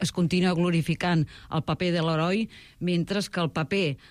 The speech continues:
de les persones que tenen altra opció, altra alternativa a les guerres, com pot ser, pues, la insumissió, eh, l'objecció de consciència,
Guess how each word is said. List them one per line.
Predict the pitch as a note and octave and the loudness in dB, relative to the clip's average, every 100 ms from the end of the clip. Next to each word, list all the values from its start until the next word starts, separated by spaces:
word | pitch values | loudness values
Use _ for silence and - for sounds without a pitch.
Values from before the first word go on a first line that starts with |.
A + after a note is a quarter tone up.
| - | -8
de | C3 | -4
les | D3 C#3+ | -2 -2
persones | - D3 - F#3 F3+ | -4 -4 0 0 0
que | - F3 | -2 -4
tenen | - G#3 G3+ F3+ | -2 0 2 2
altra | F#3 F3 F3 | 2 0 -4
opció, | D3+ - F3 E3+ | -6 -2 0 2
altra | D#3+ F3 | 2 0
alternativa | D#3+ D#3 D3+ D3+ G3 F3 C#3 C3+ | 0 0 0 0 2 2 2 2
a | |
les | C3+ C3+ | 0 0
guerres, | D#3 D#3+ F#3+ - | -2 0 -2 0
com | D#3+ C#3+ | -2 0
pot | D3 - | -2 0
ser, | F3 C3 - - - | 0 0 -2 -16 -6
pues, | D3 C3+ | -4 0
la | C#3+ | 0
insumissió, | C#3+ - D#3 F3 - E3 D3+ D3 - - - | 0 0 0 0 2 2 2 2 -2 -14 -4
eh, | D#3 | 0
l'objecció | D#3 D3+ A#2+ C#3 D#3+ | 2 2 0 0 0
de | D#3 | 0
consciència, | F#3 E3 E3+ D3 D3 D#3+ D#3+ | 0 0 2 2 0 0 0